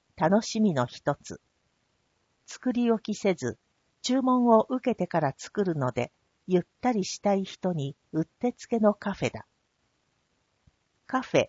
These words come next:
千住。電話零七四三七七六六九八。尾瀬町百一の一。メゾンコンフォール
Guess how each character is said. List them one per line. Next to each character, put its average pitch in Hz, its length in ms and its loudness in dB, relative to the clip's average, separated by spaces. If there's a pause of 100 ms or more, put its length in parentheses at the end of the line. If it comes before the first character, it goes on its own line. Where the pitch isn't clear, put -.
千 220 420 0
住。 - 240 -8 (1300)
電 214 280 4
話 185 220 2 (160)
零 262 260 2
七 214 320 2
四 165 300 0
三 160 380 0 (180)
七 214 340 2
七 202 360 0 (160)
六 185 380 0
六 175 440 -4
九 185 260 0
八。 - 460 -8 (1120)
尾 208 120 4
瀬 269 180 0
町 135 380 2 (280)
百 233 340 -2
一 220 320 -2
の 131 200 0
一。 127 420 -8 (640)
メ 247 200 4
ゾ 185 200 2
ン 117 180 -4
コ 208 160 2
ン 208 60 0
フ - 80 -10
ォ 175 240 4
ー - 20 -4
ル 131 220 -4